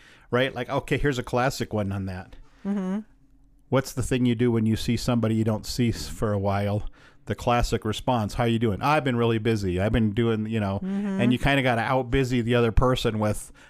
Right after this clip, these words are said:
Speaker 1: how much you're doing or involved, and you're, you're an active person doing things. And it's like, so we kind of rate by how much you're doing.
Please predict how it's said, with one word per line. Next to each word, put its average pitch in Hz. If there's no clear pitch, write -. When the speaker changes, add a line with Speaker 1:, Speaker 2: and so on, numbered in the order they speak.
Speaker 1:
how 139
much 135
you're 120
doing 120
or 110
involved, 113
and 107
you're, 104
you're 107
an 101
active 117
person 123
doing 127
things. 90
And 101
it's -
like, 107
so 113
we 123
kind 135
of 104
rate 113
by 107
how 120
much 117
you're 104
doing. 101